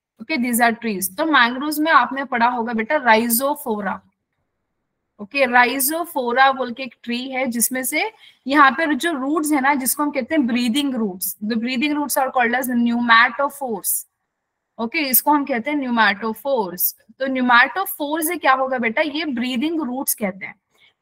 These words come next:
क्योंकि इनका जो roots है वो बहुत slimy है, ओके, ये जो normal roots की functioning ठीक से नहीं कर पाते हैं, तो इसलिए क्या होगा, Nutrition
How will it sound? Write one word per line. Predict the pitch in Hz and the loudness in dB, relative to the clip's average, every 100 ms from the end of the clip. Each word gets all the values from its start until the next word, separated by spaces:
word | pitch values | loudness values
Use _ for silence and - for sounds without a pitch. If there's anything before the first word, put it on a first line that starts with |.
| - | 0
क्योंकि | 359 392 392 403 415 | 2 2 2 4 4
इनका | 311 320 | 4 4
जो | 311 330 | 4 2
roots | 269 285 320 - | -2 -2 0 2
है | 311 | 2
वो | 311 | 2
बहुत | 240 269 - | 2 0 -2
slimy | 254 233 202 226 247 277 294 | -2 2 2 0 -4 -4 -2
है, | 262 285 - _ _ | -4 -6 -10 _ _
ओके, | 233 240 | -10 -4
ये | 320 285 349 | -2 0 -2
जो | 294 359 | -2 0
normal | 311 240 262 302 302 | 4 6 4 2 -2
roots | 277 294 | -4 -6
की | - 320 | -6 0
functioning | 262 233 226 285 302 | 2 2 -2 -2 -4
ठीक | 262 220 | -2 0
से | 285 | 0
नहीं | 247 233 254 | -2 -2 0
कर | 220 196 | 0 0
पाते | 185 185 196 | -2 -2 -2
हैं, | 202 302 - _ _ _ - | -2 -2 -8 _ _ _ 2
तो | |
इसलिए | 330 247 320 370 | 4 4 2 0
क्या | 349 | 4
होगा, | 320 302 320 | 6 6 4
Nutrition | 285 262 285 285 339 320 359 359 | 2 0 -2 -4 -4 -4 -4 -4